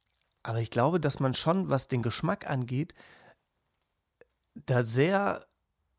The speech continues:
sehr, sehr differenziert arbeiten kann, beziehungsweise sehr genau arbeiten kann, ähm, weil man halt einfach die Menge von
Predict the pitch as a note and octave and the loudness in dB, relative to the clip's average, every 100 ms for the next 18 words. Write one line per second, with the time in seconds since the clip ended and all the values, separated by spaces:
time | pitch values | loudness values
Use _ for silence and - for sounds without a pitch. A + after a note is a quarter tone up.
0 | - C3 C#3 D3+ D3+ B2+ D3+ D#3 D3 C#3+ | -8 0 4 4 4 2 4 4 4 0
1 | - C#3 C3 B2+ - D#3 - C3+ D#3 B2 | -2 -2 -2 -2 -2 -2 0 0 0 0
2 | G#2+ - A2 A#2+ A2+ D3+ B2+ - B2 A#2+ | -4 -4 -8 -4 -2 -2 -4 -4 -4 -2
3 | A2+ A2 A2+ A#2 A#2+ E3+ G3+ A2+ A2+ G#2+ | -4 -2 0 2 4 6 4 2 -4 -6
4 | A#2 B2 G#2+ A#2+ - - - - - - | -8 -10 -10 -10 -12 -16 -20 -20 -20 -20
5 | - _ - A2+ A2+ A2+ A2+ _ _ - | -20 _ -4 -4 -4 -6 -10 _ _ -12
6 | B2 A#2+ B2+ B2 B2 A#2+ C3 A2+ A#2+ _ | -2 0 0 -2 -2 -4 -4 -6 -6 _
7 | - A#2+ C#3 F#3 F3 - C#3 C#3 C#3+ | -4 0 2 2 0 -2 0 0 0